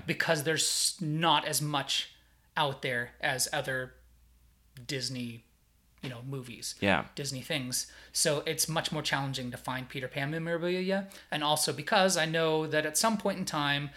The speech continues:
Speaker 1: when they created this, money went to the, to the orphanage.
Speaker 2: Mm-hmm.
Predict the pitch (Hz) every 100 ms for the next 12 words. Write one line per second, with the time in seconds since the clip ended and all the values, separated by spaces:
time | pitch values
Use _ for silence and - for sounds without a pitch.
0 | - 156 147 143 - 139 131 123 127 -
1 | 139 131 123 127 - 127 131 - _ -
2 | 131 120 - - - - - _ 110 110
3 | 85